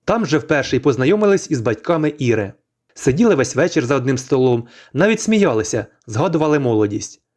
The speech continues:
А вже наступного ранку, коли Ірина й Олексій тільки прокинулись, батьки ошелешили їх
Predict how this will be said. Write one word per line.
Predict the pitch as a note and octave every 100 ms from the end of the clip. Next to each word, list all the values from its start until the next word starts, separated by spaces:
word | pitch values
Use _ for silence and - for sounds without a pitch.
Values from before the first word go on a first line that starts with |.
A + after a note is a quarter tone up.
| _ _
А | -
вже | C3 B2+
наступного | G#3 D3+ F#3 - C3 A#2+
ранку, | A3+ G#3+ B2 G#2+ _
коли | - C#3 D3
Ірина | D#3 D#3 D3 B2+
й |
Олексій | C3+ C3+ C#3 D#3 B2
тільки | D#3 - B2+
прокинулись, | B2 A#2 A3+ G#3 A2+ - - _ -
батьки | B2 C3 - B3
ошелешили | F3 C#3+ C#3 - B2 A2+
їх | G#2+